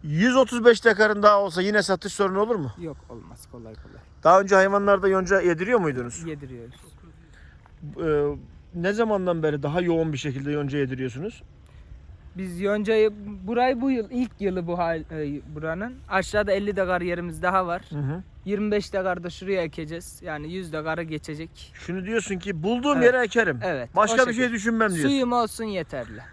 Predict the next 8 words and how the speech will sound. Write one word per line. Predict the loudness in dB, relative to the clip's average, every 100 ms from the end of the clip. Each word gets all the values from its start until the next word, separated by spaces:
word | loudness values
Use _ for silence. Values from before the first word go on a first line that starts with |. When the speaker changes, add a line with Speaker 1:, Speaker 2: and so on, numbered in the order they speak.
| -20 -2
Speaker 1:
Peki | 0 2 0
şöyle | 4 4 6
diyebilir | 6 4 4 -2
miyiz? | 0 -2 2
Bir | 4 6
adamın | 6 2 0
suyu | 2 4 6
varsa, | 4 4 4 2